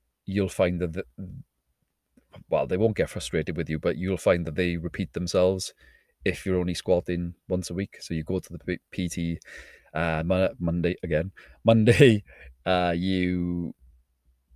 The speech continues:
you train with them, and by the end of the, the squatting session or the, the leg day or whatever, the full body day,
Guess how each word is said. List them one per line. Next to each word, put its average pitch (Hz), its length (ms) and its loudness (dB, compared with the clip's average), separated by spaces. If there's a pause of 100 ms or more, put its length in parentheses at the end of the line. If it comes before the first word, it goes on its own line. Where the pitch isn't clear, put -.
(240)
you 104 180 0
train 104 240 2
with 101 140 2
them, 98 280 4
and 92 180 -4
by 92 120 2
the 98 160 0
end 92 220 0
of 87 80 -4
the, 85 240 -6
the 90 100 -8
squatting 85 380 -2
session 87 320 -2
or 85 60 -4
the, 87 260 -4
the 87 80 -6
leg 85 280 -2
day 82 180 0
or 80 120 -4 (200)
whatever, 87 420 -2
the 82 120 -6
full 87 160 -4
body 82 220 -2
day, 82 220 -4